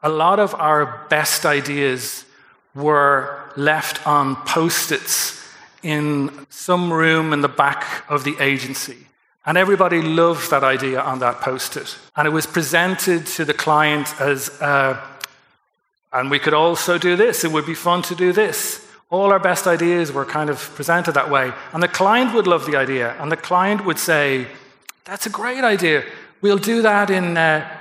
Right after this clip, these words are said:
year two, year two of the campaign." Um, one thing I have learned,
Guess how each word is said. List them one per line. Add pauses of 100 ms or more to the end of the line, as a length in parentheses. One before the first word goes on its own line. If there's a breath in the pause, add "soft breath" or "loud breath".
year
two, (460)
year
two
of
the
campaign." (1300)
Um, (720)
one
thing
I
have
learned,